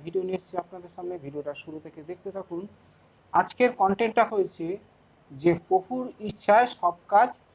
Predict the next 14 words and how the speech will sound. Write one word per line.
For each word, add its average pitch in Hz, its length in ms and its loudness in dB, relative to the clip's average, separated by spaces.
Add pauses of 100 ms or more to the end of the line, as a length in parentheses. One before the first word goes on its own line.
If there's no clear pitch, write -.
হবে। 240 360 6 (480)
প্রভু 208 400 0 (100)
ইচ্ছা 220 340 2
করলে 240 360 2
সব 240 280 2 (140)
কাজ 247 200 6 (500)
পারে। 180 320 6 (500)
প্রভু 277 480 -2 (440)
মনে 226 260 4
করলে 269 340 4
কি 285 220 4
না 277 140 8
পারে, 120 260 2 (500)
কারণ 262 420 6